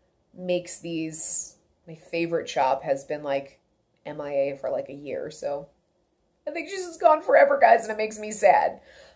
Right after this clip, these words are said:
Um, but yeah, I go through phases where I'm like, "I need to buy bow ties," and I buy, like, thirty of them, and then I'll be like, "Arm warmers, two hundred dollars later." So I'm sure there'll be other Etsy hauls where we do different things.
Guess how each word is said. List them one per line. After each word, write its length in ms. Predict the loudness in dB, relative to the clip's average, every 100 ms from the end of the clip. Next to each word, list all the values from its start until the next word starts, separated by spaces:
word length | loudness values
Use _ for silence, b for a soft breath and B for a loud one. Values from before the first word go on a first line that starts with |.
| b
Um, 640 | 10 12 12 10 4 -4 6
but 180 | 8 12
yeah, 120 | 12
I 40 |
go 200 | 12 8
through 200 | 8 -2
phases 580 | -2 -2 0 0 0 2
where 200 | 6 8
I'm 180 | 6 6
like, 200 | 4 8
"I 120 | 8
need 160 | 8 4
to 80 | 6
buy 180 | 4 10
bow 240 | 8 10
ties," 300 | 12 12 12
and 80 | 8
I 60 |
buy, 120 | 6 10
like, 200 | 8 8
thirty 240 | 4 8
of 100 | 6 8
them, 220 | 6 4
and 120 | 2
then 100 | 2
I'll 80 | 6
be 100 | 6
like, 140 | 8
"Arm 240 | 10 8 10
warmers, 380 | 6 6 4 2
two 140 | 4
hundred 140 | 6 10
dollars 300 | 10 10 4
later." 320 | 4 2 0
So 540 | 4 8 10 10 8 B B B
I'm 120 | 0 4
sure 140 | 4
there'll 140 | 6 10
be 100 | 12
other 180 | 12 12
Etsy 300 | 8 8 8
hauls 380 | 12 12 10 6
where 100 | 2
we 140 | 2
do 180 | -4 -2
different 400 | 2 2 0 2
things. 680 | 2 2 0 -6 -6 -8